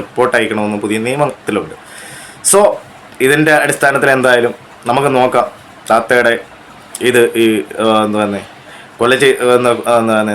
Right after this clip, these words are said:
നേരത്തെ വണ്ടി ഇടിച്ച് ഒരാളെ കൊന്നണക്കൊന്നുമല്ല, ഇത് പെടുമെന്നാണ് എനിക്ക് തോന്നുന്നത്. കാര്യം, ഇപ്പം നേരത്തെ വണ്ടി ഇടിച്ച് കൊന്നതിനെക്കാട്ടും വലിയ പെട്ടെന്ന് പെടുന്ന കേസുകളാണ് ഇപ്പോൾ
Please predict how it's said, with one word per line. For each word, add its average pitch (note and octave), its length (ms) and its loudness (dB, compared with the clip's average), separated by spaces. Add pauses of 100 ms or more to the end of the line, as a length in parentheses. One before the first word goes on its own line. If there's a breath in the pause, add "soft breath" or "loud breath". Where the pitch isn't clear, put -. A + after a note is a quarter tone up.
നേരത്തെ A#2+ 260 0
വണ്ടി B2 260 -2
ഇടിച്ച് B2 200 0
ഒരാളെ B2+ 260 2
കൊന്നണക്കൊന്നുമല്ല, A#2 680 0 (100)
ഇത് A2+ 80 -4 (120)
പെടുമെന്നാണ് B2+ 440 2
എനിക്ക് A#2 240 -2
തോന്നുന്നത്. F#2+ 360 -6
കാര്യം, G#2+ 220 0 (100)
ഇപ്പം C3 180 -2 (140)
നേരത്തെ A#2 300 0
വണ്ടി B2 240 -2
ഇടിച്ച് C#3 240 -4
കൊന്നതിനെക്കാട്ടും C3 580 0
വലിയ B2 160 4 (100)
പെട്ടെന്ന് B2 320 -2
പെടുന്ന A#2 300 -2
കേസുകളാണ് A2 500 0
ഇപ്പോൾ G#2+ 160 -6